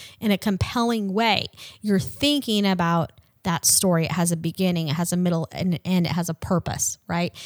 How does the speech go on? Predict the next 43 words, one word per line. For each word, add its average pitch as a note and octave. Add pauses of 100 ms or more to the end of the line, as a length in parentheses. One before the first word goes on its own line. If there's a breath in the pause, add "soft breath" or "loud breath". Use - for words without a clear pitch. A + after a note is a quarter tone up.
(180 loud breath)
Now, A3
that G3+
doesn't A3
mean G#3
it G3+ (140)
has G#3
to -
be G3+
perfect. A#3+
It's -
like G#3
the F#3+
video G3
example G3+
that G3
I F#3
gave F3+
you C#4 (340 loud breath)
of F#3
the F#3+
humble G#3
story G#3+
that B3
I A#3+
shared. C#4+ (400 loud breath)
Uh, G#3 (760)
it B3+
wasn't C4
a -
perfect D4+
story. D#4 (160)
I A3+
shared C4
my C4+
opinion E4+
that B3
day. G3+
I F#3+
shared C4+
my A#3 (280)
thoughts D#4+
that G3
day, C#3